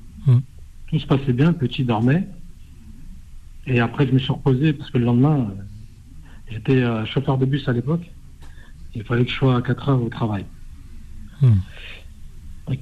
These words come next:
Speaker 2: quand j'ai envoyé un message à la maman, je lui ai demandé si ça allait la petite, elle me disait que oui, elle dort. Et suite à ça, à, à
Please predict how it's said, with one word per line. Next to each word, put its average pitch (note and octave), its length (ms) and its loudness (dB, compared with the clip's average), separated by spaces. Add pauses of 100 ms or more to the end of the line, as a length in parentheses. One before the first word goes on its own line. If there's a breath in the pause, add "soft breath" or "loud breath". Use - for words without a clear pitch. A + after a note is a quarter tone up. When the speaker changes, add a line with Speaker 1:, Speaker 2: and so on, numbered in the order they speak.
(160)
Speaker 2:
quand F#3+ 160 6
j'ai C#3 120 4
envoyé C3+ 220 6
un C3+ 60 6
message C3+ 320 2
à A#2+ 40 0
la A#2 100 0
maman, C#3 320 0 (1160)
je - 80 -10
lui B2 80 0
ai - 20 6
demandé B2 300 6
si C3+ 160 -4
ça B2+ 80 2
allait C3 100 6
la A#2+ 120 2
petite, E3 340 -2
elle B2 80 2
me A#2 100 2
disait A#2+ 280 2
que - 120 0
oui, C3 180 6
elle A#2+ 100 4
dort. - 280 -4 (2500 soft breath)
Et C#3 280 4
suite D#3+ 220 0
à B2+ 160 2
ça, D#3+ 60 4
à, A2 380 -2 (760)
à C3 80 -4